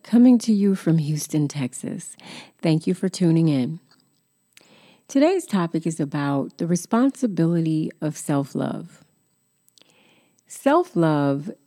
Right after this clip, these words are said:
is so much more important than someone else loving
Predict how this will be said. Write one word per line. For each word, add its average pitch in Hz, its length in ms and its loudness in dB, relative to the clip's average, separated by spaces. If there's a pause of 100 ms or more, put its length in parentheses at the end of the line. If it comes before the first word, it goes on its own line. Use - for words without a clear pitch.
(120)
is 156 480 0 (400)
so - 400 0
much 269 300 6
more 175 180 4
important 160 760 -2
than 160 180 0
someone 180 520 2
else 151 320 -2
loving 135 680 0